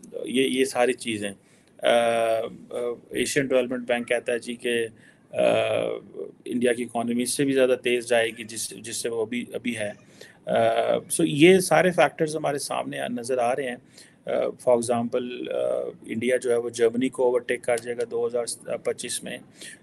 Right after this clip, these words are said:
Japan को वो दो हज़ार सताईस में overtake कर जाएगा, third largest economy बन जाएगा अमेरिका और चीन के बाद। This is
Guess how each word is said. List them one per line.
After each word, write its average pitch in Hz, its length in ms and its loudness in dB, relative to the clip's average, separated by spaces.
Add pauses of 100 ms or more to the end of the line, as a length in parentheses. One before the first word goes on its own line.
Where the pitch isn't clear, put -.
Japan 117 460 2
को 127 140 2
वो 123 100 2
दो 117 200 2
हज़ार 117 200 2
सताईस 120 440 0
में 123 80 -6
overtake 120 340 -4
कर 117 200 -4
जाएगा, 123 420 -4 (500)
third 135 140 8
largest 131 400 4
economy 131 440 -6
बन 123 240 -8
जाएगा 123 260 -4
अमेरिका 117 380 -6
और 117 100 0
चीन 120 360 -10
के 120 100 -8
बाद। 117 280 -10
This 117 200 -4
is 135 100 -2